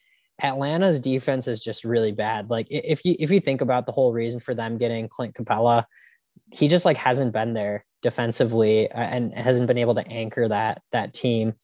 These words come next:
Like, a lot of the stuff that he was doing in Houston just hasn't come through. And it's very evident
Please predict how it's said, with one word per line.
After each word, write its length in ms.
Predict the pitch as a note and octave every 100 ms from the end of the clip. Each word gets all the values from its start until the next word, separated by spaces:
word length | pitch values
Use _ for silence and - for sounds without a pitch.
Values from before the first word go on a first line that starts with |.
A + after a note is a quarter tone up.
| - - -
Like, 100 | -
a 40 |
lot 140 | C3+ D3
of 60 |
the 60 | C#3
stuff 180 | - C3+
that 100 | C3
he 60 |
was 120 | B2 A#2
doing 200 | A#2 A2
in 60 |
Houston 400 | G#2 A2+ - B2
just 200 | A#2 A2
hasn't 240 | A#2 A2+ A2+
come 180 | A#2+ G#2+
through. 280 | A2+ A2+
And 100 | A#2+ G#2+
it's 220 | G#2+ -
very 180 | A#2 A2
evident 440 | A2+ A2 A#2+ B2